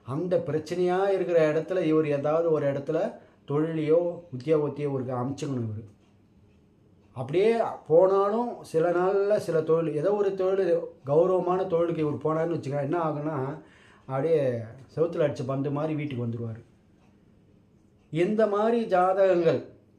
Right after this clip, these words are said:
பிரச்சனை உள்ள ஜாதகரை, தர்மத்துக்கு புறம்பான பிரச்சனையில இருக்கிறவங்கள திருமணம் பண்றது, மதம் மாறிய திருமணம் பண்றது.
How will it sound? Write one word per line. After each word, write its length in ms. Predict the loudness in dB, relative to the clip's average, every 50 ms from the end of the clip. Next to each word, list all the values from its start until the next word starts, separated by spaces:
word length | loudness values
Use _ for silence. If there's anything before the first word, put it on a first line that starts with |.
| _ _ _ _ _ _ _ _
பிரச்சனை 540 | -2 -2 0 -2 -2 -2 -2 -2 0 0 0
உள்ள 420 | 2 2 0 0 0 2 2 2
ஜாதகரை, 800 | 2 2 2 2 2 2 2 2 2 4 2 2 0 -2 -8 -12 -18 _ _ _ _ _ _ _ _ _ _ _ _ _ _ _ _ _ _ _ _ -12 -6
தர்மத்துக்கு 720 | -2 -2 -2 -2 -2 -4 -4 -6 -8 -10 -10 -10 -8 -2
புறம்பான 840 | 0 0 0 0 0 0 0 2 2 2 2 2 0 0 -2 -4 -6 -10 -16 -20 -20 _ _ _ _ _ _ _ _ _ _ _ _ _ _ _ _ _ _ _ _ _ _ _ _ _ _ _ _ _ _ _ _ _ _ _ 0
பிரச்சனையில 520 | 0 0 0 0 -2 -2 0 0 2 2
இருக்கிறவங்கள 520 | 2 2 2 0 2 2 4 4 4 4 4
திருமணம் 420 | 2 2 0 0 0 -2 -2 -2
பண்றது, 480 | -4 -2 -2 -4 -4 -2 0 0 0 0 -2 -6 -16 -20 _ _ _ _ _ _ _ _ _ _ _ _ _ _ _ _ _ _ _ _ _ _ _ _ _ _ _ _ _ _ _ _ _ _ _ _ _ _ _ _ _ _ _
மதம் 340 | -6 -2 0 2 2 2 4
மாறிய 320 | 4 4 4 4 4 2 0
திருமணம் 420 | 2 0 0 2 2 0 0 0
பண்றது. 540 | 0 -2 -2 -4 -4 0 2 2 2 2